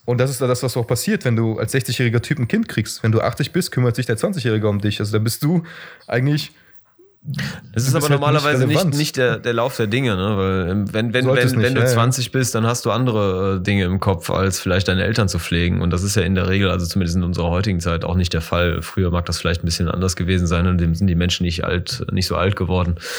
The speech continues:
Speaker 2: Ähm, ja, ja. Hin oder her, ob das jetzt gut ist oder nicht, es passiert halt, ne? Gerade in, in solchen Kreisen. Also wenn, wenn du, äh,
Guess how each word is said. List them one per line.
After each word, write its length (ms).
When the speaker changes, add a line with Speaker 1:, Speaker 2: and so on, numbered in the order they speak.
Speaker 2:
Ähm, 380
ja, 160
ja. 220
Hin 140
oder 160
her, 200
ob 100
das 120
jetzt 140
gut 180
ist 100
oder 140
nicht, 220
es 100
passiert 360
halt, 240
ne? 300
Gerade 320
in, 220
in 180
solchen 260
Kreisen. 440
Also 220
wenn, 260
wenn 120
du, 340
äh, 200